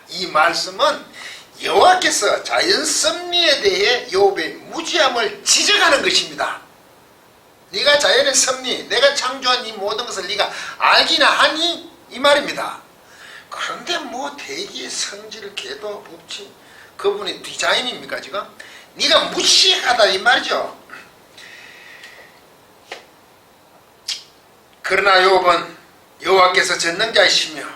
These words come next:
구속자이심을 분명히 알고 있었습니다. 그런데 그렇게 탄원을 하는 거죠. 어떻게 성경 본문을 이렇게 갈 수 있습니까?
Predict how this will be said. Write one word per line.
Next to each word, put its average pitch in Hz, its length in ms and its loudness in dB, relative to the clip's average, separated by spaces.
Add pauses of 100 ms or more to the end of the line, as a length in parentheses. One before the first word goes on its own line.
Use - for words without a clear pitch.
(120)
구속자이심을 175 920 -4
분명히 175 580 -14
알고 170 520 -10
있었습니다. - 600 -8 (240)
그런데 262 240 -8
그렇게 208 300 -6
탄원을 220 480 -4
하는 156 220 0
거죠. 240 360 -6 (720)
어떻게 381 400 0
성경 277 540 -2
본문을 247 500 -4
이렇게 - 840 -12
갈 196 180 -12
수 - 140 -8
있습니까? 156 560 -14